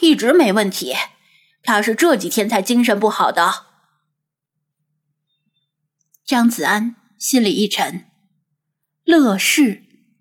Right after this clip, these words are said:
既非薯片也非电视，而是那款美国进口狗粮的中文译名。当时齐同来向张子安推销的时候，也没有正式的译名，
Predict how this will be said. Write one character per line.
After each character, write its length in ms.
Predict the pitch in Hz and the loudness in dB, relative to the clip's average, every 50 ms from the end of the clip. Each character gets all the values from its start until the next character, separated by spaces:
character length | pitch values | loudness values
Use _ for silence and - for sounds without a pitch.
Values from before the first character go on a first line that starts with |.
| _ _ _ _ _ _ _ _ _ _ _ | _ _ _ _ _ _ _ _ _ _ _
既 240 | - - 359 339 302 | -2 2 2 4 4
非 200 | 277 320 320 320 | 4 4 2 2
薯 280 | 311 - 226 196 175 180 | 2 2 2 2 2 0
片 440 | 180 - 277 269 233 190 - - - | 0 0 0 0 0 0 -2 -4 -2
也 180 | - 220 170 | -2 -2 0
非 200 | - - 240 233 | 0 -2 -2 -2
电 220 | 226 254 240 196 196 | 0 0 0 0 0
视， 340 | - - - 262 233 226 _ _ _ _ _ _ _ _ _ _ _ _ _ _ _ _ _ _ | -2 -2 -2 -2 -4 -6 _ _ _ _ _ _ _ _ _ _ _ _ _ _ _ _ _ _
而 180 | - 285 311 349 | 0 2 2 2
是 160 | 349 370 349 | 4 4 4
那 180 | 330 339 320 254 | 6 6 4 2
款 520 | - - - 202 160 147 - - - - _ _ - | 0 -4 -4 -4 -2 -2 -4 -6 -10 -18 _ _ 2
美 260 | 226 226 220 220 220 | 2 2 4 2 0
国 180 | 214 254 285 320 | 2 2 2 2
进 220 | 311 - 349 285 | 4 4 4 4
口 180 | 240 - 202 220 | 4 2 0 -2
狗 280 | 226 - 202 160 170 180 | 0 -2 -2 -2 -2 -2
粮 180 | 185 175 196 | -2 0 0
的 80 | 220 214 | 0 0
中 220 | - 277 285 294 | 2 4 4 6
文 200 | 285 233 233 254 | 6 6 4 4
译 120 | 269 269 220 | 4 4 4
名。 420 | 165 147 156 165 170 233 - _ _ _ _ _ _ _ _ _ _ _ _ _ _ _ _ _ _ _ _ _ _ _ _ _ _ _ _ | 2 0 0 -2 -4 -4 -8 _ _ _ _ _ _ _ _ _ _ _ _ _ _ _ _ _ _ _ _ _ _ _ _ _ _ _ _
当 180 | - 277 294 302 | 0 2 2 4
时 160 | 285 302 294 | 4 4 2
齐 220 | 285 - 247 269 | 2 2 0 0
同 240 | 269 262 233 226 233 | 0 0 0 0 0
来 160 | 247 233 220 | 2 0 0
向 180 | 226 226 247 220 | 0 0 0 0
张 240 | 214 247 240 254 254 | 0 0 2 2 0
子 140 | 247 - 139 | 0 -2 -4
安 160 | 175 190 208 | -4 -4 -2
推 180 | - 247 233 | -2 -2 -2
销 280 | 226 - - 226 233 254 | -2 0 0 -2 0 0
的 100 | 247 202 | -2 -2
时 220 | 185 - 147 135 175 | -4 -4 -4 -6 -6
候， 400 | - - 185 143 - - - - - - - - | -4 -4 -4 -4 -4 -6 -10 -16 -20 -18 -8 -2
也 180 | 247 233 202 | -2 0 0
没 160 | 196 202 214 285 | 0 2 2 2
有 120 | 277 202 | 2 2
正 300 | 185 - 339 330 285 233 | 0 2 4 4 4 4
式 160 | - - 196 | 2 0 0
的 100 | 175 170 | -2 -2
译 180 | 170 190 208 196 | -2 0 0 0
名， 400 | 170 160 147 127 165 - _ | 0 0 -2 -2 -4 -8 _